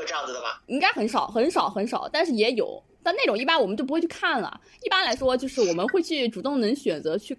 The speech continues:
Speaker 2: 观看的话，我觉得一般这种最低级的错误应该是可以被避免的。
Speaker 1: 嗯。
Speaker 2: 但是我觉得现在就是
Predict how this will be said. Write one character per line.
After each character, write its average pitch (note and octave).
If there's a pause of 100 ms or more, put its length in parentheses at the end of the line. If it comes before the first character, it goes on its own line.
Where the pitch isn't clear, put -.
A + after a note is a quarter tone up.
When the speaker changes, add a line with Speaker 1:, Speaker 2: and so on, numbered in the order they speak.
Speaker 2:
观 D4
看 C#4 (160)
的 F3
话， D#3
我 E3+
觉 F3+
得 F3
一 -
般 C#4+
这 E4
种 F#3
最 D4+
低 C4+
级 A3
的 F#3+
错 A3
误 F#3
应 F#3+
该 A3
是 A3+
可 -
以 G3
被 F#3
避 F3
免 C#3+
的。 - (1500)
Speaker 1:
嗯。 B2 (880)
Speaker 2:
但 E4
是 D4
我 G3+
觉 F3
得 A3
现 D4
在 B3+
就 A#3
是 F3